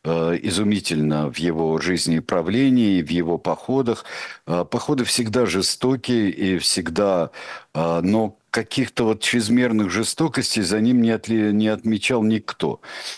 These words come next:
И тем более не отмечал он сам, а, написавший, э, великолепную книгу "Бабур-наме".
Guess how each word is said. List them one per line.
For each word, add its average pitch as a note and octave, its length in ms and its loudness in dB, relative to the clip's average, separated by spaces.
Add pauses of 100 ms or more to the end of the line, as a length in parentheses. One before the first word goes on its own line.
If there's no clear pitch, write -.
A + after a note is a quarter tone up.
(120)
И F#2 100 -2
тем G#2+ 220 0
более C3+ 340 2
не A2 100 2
отмечал A2+ 600 0
он G#2 240 0
сам, D3 460 0 (420)
а, G2 240 0
написавший, A2 1040 0
э, F#2+ 220 -2
великолепную G#2+ 920 0
книгу D2+ 720 0
"Бабур-наме". F2+ 920 -2